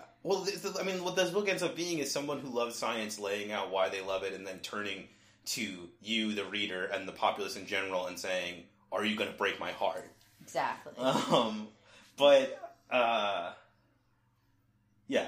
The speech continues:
Speaker 1: privatized space exploration is one of the, the most aw-, awful phrases that can exist in the human language, or in the English language.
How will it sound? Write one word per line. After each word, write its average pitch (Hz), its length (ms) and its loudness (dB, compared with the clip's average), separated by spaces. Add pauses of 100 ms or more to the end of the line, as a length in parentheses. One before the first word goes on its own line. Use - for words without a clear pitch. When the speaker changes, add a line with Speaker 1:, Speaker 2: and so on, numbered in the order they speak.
Speaker 1:
privatized 160 340 8
space 107 240 0
exploration 87 440 -6
is 87 120 -6
one 95 120 0
of 90 100 -2
the, 90 60 -4 (320)
the 90 60 -14
most 87 340 -4
aw-, 101 60 -4 (260)
awful 82 400 -6 (400)
phrases 85 560 -4
that 87 240 -2
can 82 260 -8
exist 85 580 -8 (360)
in 90 540 -8
the 98 100 -4
human 85 240 -8
language, 78 560 -12 (160)
or 127 100 4
in 117 160 4
the 107 100 2
English 92 320 -4
language. - 480 -12